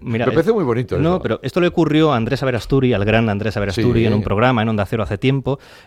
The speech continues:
Speaker 1: Entrevistaba, creo que a una Miss.
Speaker 2: Sí.
Speaker 1: No vino. ¿Sabes lo que hizo? Entrevistarse, o sea, contestar como la Miss, el propio Andrés.
Speaker 2: Ah, qué bueno.
Speaker 1: Sí. "Bueno, ¿y qué, qué, cómo te ha ido en la última, esta,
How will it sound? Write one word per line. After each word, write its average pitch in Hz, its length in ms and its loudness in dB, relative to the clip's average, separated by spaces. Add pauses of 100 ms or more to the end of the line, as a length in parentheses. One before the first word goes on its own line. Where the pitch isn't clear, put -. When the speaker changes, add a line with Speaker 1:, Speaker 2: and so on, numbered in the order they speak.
(120)
Speaker 1:
Entrevistaba, 107 420 -2
creo 170 120 -2
que 175 80 -4
a 156 40 2
una 104 160 -4
Miss. - 680 -6 (280)
Speaker 2:
Sí. 90 520 -6
Speaker 1:
No 143 200 2
vino. 98 340 -2 (220)
¿Sabes 139 160 0
lo 165 120 2
que 160 100 2
hizo? 143 300 -4 (180)
Entrevistarse, 117 720 -4 (240)
o 120 80 -8
sea, 113 140 -6
contestar 127 420 -2
como 110 180 -2
la 101 80 0
Miss, 101 220 -4
el 110 80 -6
propio 107 260 -6
Andrés. 98 300 -4
Speaker 2:
Ah, - 100 -10
qué - 100 -12
bueno. 60 180 -14 (240)
Speaker 1:
Sí. 101 120 -8 (200)
"Bueno, 120 200 0
¿y 107 80 -2
qué, 117 220 -2
qué, 104 240 -2
cómo 104 300 -2
te 113 100 -4
ha 107 80 -4
ido 104 480 -6
en 92 240 -12
la 90 80 -10
última, - 320 -12
esta, 101 220 -6